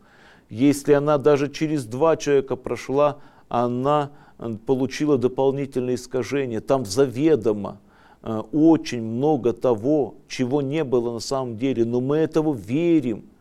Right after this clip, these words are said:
безусловно верим. И начинаем переносить другому, пото-, и добавляя тоже что-то от себя. И таким образом пускаем дальше в мир, э, ложь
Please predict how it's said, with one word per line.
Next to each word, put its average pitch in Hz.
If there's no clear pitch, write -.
безусловно 139
верим. 120
И 143
начинаем 147
переносить 139
другому, 139
пото-, 127
и 131
добавляя 127
тоже 139
что-то 135
от 107
себя. 135
И 123
таким 139
образом 131
пускаем 131
дальше 135
в 113
мир, 135
э, 110
ложь 135